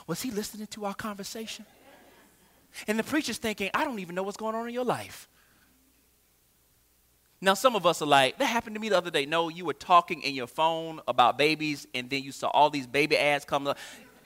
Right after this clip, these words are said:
Apple was listening to you. That was not God. You saw, you were talking about a car,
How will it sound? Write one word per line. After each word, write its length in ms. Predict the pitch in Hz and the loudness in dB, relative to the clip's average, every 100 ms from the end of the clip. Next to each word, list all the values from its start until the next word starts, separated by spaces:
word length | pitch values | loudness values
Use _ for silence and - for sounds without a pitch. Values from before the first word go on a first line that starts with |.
| - | 8
Apple 280 | 175 202 165 | 10 10 6
was 160 | 127 | 0
listening 280 | 151 139 123 | 0 0 -4
to 100 | - | -8
you. 240 | 113 104 95 - - - - - - - - - _ _ _ - | -8 -8 -10 -18 -20 -20 -20 -20 -20 -20 -20 -20 _ _ _ -2
That 220 | 170 180 | 6 6
was 120 | 175 | 6
not 240 | 165 147 135 | 2 2 6
God. 300 | 151 123 117 | 8 8 6
You 80 | 175 | -2
saw, 380 | - 160 143 | 2 6 8
you 140 | 139 143 | 6 0
were 60 | |
talking 420 | 139 202 202 196 185 | 2 8 8 6 0
about 280 | 165 165 | 6 8
a 60 | 143 | 8
car, 640 | - 220 196 196 202 190 | 8 10 12 12 12 10